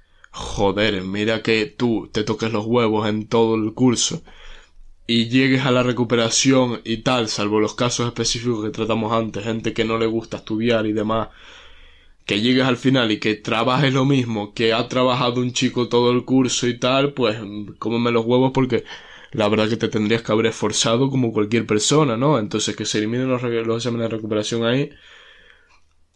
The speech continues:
en cierto modo a mí me parece bien. O sea, pueden haber muchas opiniones, pero a mí me parece bien.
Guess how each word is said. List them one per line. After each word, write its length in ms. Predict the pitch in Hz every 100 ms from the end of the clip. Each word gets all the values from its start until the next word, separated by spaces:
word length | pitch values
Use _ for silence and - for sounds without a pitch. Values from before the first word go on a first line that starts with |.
| _ _ _ -
en 160 | 139
cierto 360 | 135 185 165 185
modo 220 | 208 196
a 60 | 190
mí 80 |
me 100 | 202
parece 320 | 165 196 127 120
bien. 340 | 113 104 80
O 100 | -
sea, 420 | 110 131 127 120 113 -
pueden 220 | 160 180
haber 160 | 175 175
muchas 260 | 180 165
opiniones, 480 | 139 117 117 131 107
pero 140 | - 104
a 20 |
mí 100 | 139
me 100 | 143
parece 320 | 123 110 -
bien. 240 | 95 110